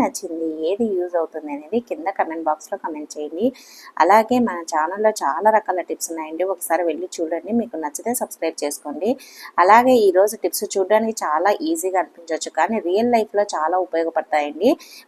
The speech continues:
మరి ఆ టిప్స్ని ఏంటో లేట్ చేయకుండా చూసేద్దామా? మరి ఇంకా ఫస్ట్ టిప్, ఫస్ట్ టిప్ ఏంటంటే చూడండి, మనమైతే డ్రాగన్ ఫ్రూట్స్ తెచ్చుకుంటాం కదా, ఇవి చప్పగా ఉండవు, తీయగా ఉండవు. అలా అని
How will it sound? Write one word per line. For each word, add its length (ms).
మరి 200
ఆ 40
టిప్స్ని 360
ఏంటో 220
లేట్ 260
చేయకుండా 440
చూసేద్దామా? 500
మరి 160
ఇంకా 200
ఫస్ట్ 340
టిప్, 240
ఫస్ట్ 320
టిప్ 220
ఏంటంటే 400
చూడండి, 360
మనమైతే 380
డ్రాగన్ 380
ఫ్రూట్స్ 260
తెచ్చుకుంటాం 440
కదా, 180
ఇవి 140
చప్పగా 360
ఉండవు, 280
తీయగా 340
ఉండవు. 320
అలా 140
అని 140